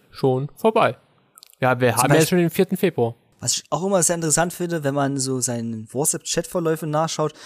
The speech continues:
Speaker 2: mit wem man zuletzt Mal geschrieben hat. <laughs> Wo dann erstmal so ein, zwei Jahre manchmal aufploppen und du denkst dir so, äh, ups.
Speaker 1: Nee, das passiert bei der Willi, mit dir hab ich geschrieben am Freitag.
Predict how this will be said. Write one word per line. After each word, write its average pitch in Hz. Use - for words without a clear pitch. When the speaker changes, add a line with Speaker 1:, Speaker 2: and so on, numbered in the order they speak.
Speaker 2:
mit 123
wem 143
man 143
zuletzt 135
Mal 139
geschrieben 131
hat. 165
<laughs> -
Wo 175
dann 151
erstmal 147
so 135
ein, 131
zwei 123
Jahre 127
manchmal 151
aufploppen 165
und 135
du 127
denkst 127
dir 131
so, 123
äh, 98
ups. 165
Speaker 1:
Nee, 131
das 120
passiert 143
bei 127
der 120
Willi, 226
mit 226
dir 208
hab 214
ich 208
geschrieben 190
am 170
Freitag. -